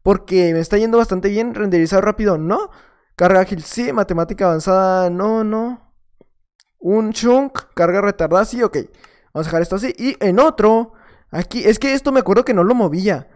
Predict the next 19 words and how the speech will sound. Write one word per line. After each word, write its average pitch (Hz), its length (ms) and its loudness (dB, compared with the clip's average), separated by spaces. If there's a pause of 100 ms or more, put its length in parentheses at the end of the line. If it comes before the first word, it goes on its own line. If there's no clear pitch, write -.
(260)
Esto, 190 380 -2
o 202 80 -4
sea, 170 140 -4
esto 233 160 -10
es, - 100 -18
no, 214 640 -6
no. 254 600 -14
Tiempo, 190 600 -4
resolución, 180 720 -4
esto 185 280 -6
es 180 160 -6
mil 175 120 -6
novecientos 175 380 -4
veinte 175 240 -4
por 147 180 -8
mil 156 120 -6
ochenta. 226 500 -6 (680)
Espérate, - 240 -14
espérate. - 220 -18